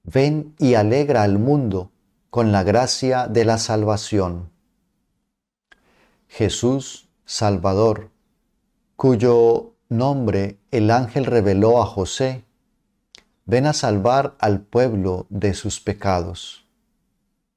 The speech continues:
Luz del mundo, a quien esperaban Simeón y todos los justos, ven a consolar a tu pueblo.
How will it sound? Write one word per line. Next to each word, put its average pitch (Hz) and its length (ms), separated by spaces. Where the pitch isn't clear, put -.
Luz 131 400
del 104 220
mundo, 104 580
a 113 160
quien 123 160
esperaban 127 680
Simeón 101 920
y 120 120
todos 135 500
los 107 240
justos, - 800
ven 123 240
a 147 100
consolar 113 720
a 123 140
tu 110 160
pueblo. 90 540